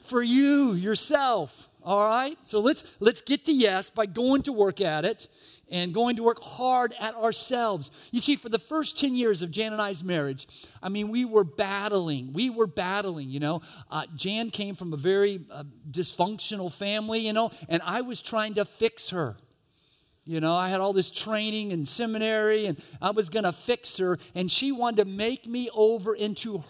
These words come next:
her image. She wanted me to be more like her. And I wasn't like her. And so we were on this terrible merry-go-round, you know. We were just going around and around and around,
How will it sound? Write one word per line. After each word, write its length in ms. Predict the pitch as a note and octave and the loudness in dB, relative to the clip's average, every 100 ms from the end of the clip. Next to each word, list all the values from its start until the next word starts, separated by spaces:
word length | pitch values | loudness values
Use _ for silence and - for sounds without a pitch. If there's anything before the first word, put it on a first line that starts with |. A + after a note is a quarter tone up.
| - | -6
her 320 | A3+ A3 G#3+ - | 0 0 0 -2
image. 440 | G#3 F#3+ D#3 A#2 | -4 -2 -4 -4
She 160 | - G#3+ | -6 -4
wanted 240 | G#3+ G#3+ | -8 -6
me 100 | A3 | -6
to 60 | G#3 | -4
be 140 | G#3+ | -4
more 200 | G3+ G#3+ | -2 0
like 260 | G#3 G3+ F#3+ - | 2 0 -4 -8
her. 400 | G#3 G#3+ F#3 A2 _ _ _ _ - _ _ - | -4 -2 -4 -8 _ _ _ _ -20 _ _ -4
And 120 | D3+ | -2
I 80 | F3 | 0
wasn't 320 | G#3 G3+ G#3+ | 0 0 -4
like 260 | G3+ A3 - | -2 -4 -4
her. 300 | G3+ D3+ B2+ _ - | -4 -4 -6 _ -8
And 140 | E3 | -2
so 120 | A3 | 0
we 180 | G3+ B3 | 2 2
were 100 | A3+ | 4
on 160 | A3 A3 | 2 0
this 220 | G3+ - | -4 -6
terrible 600 | - A#3 A#3 B3 A3 A3+ | -6 -4 0 0 0 -4
merry-go-round, 1000 | G#3 G3+ F#3+ F3+ C#3+ D3 C#3+ C3+ A#2 B2 | -6 -2 0 0 0 0 0 -2 -4 -6
you 80 | C#3+ | -4
know. 200 | D3 E3 | -2 -4
We 120 | G#3+ | -4
were 60 | G#3 | -6
just 100 | D3 | -4
going 180 | E3+ | -4
around 520 | C#3+ C3+ G3 G#3+ G#3+ G3 | -2 -2 -2 -4 -4 -6
and 100 | F3 | -6
around 480 | E3+ F#3 F#3+ F#3 | -6 -4 -4 -6
and 100 | E3 | -6
around, 380 | D3+ E3 E3+ E3+ | -4 -2 0 -2